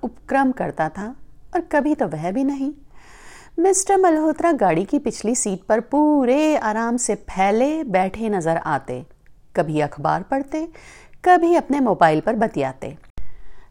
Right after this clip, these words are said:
गाड़ी जब पोर्च में लगती तो ऑफिस बॉय झट से गाड़ी का दरवाज़ा खोलता,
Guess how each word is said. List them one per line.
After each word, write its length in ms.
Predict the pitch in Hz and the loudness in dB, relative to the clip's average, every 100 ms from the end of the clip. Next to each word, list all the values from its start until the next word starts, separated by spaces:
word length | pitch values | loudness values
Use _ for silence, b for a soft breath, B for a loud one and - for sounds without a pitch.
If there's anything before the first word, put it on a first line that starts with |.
| - | -10
गाड़ी 480 | 180 - 170 170 180 | -8 -4 -4 -2 0
जब 280 | 240 240 - | 0 0 2
पोर्च 320 | 170 160 - | 2 0 -2
में 120 | 247 | -2
लगती 540 | 214 175 - 151 160 - - | -2 -4 -4 -4 -4 -10 -8
तो 140 | 285 294 | -6 0
ऑफिस 400 | 202 165 226 - | 0 2 0 0
बॉय 260 | 226 226 233 | 0 0 0
झट 440 | 214 285 320 - | -4 -2 -2 -2
से 160 | 311 302 | -4 -4
गाड़ी 280 | 208 180 190 | -2 0 0
का 140 | 240 | 0
दरवाज़ा 440 | 202 175 143 139 165 | 0 0 0 -2 -4
खोलता, 520 | - 240 233 262 | -4 -6 -6 -8